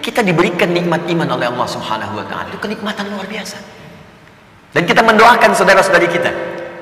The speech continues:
supaya mendapatkan bagian itu. Karena itu seringkali saya membuka ta'lim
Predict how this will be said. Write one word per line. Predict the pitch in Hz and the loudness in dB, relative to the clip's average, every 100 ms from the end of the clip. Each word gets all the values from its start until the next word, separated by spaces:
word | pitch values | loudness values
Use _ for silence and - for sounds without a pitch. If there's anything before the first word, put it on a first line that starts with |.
| - | -14
supaya | - 170 | 0 4
mendapatkan | 170 160 165 190 170 151 | 6 6 4 4 4 4
bagian | 143 139 131 | 2 4 2
itu. | 135 - - - | 0 -4 -8 -6
Karena | - 143 | -2 0
itu | 139 | 0
seringkali | 175 170 165 185 | 2 2 6 6
saya | 185 156 147 | 6 4 2
membuka | 151 147 143 | 2 4 4
ta'lim | 147 127 123 | 6 4 4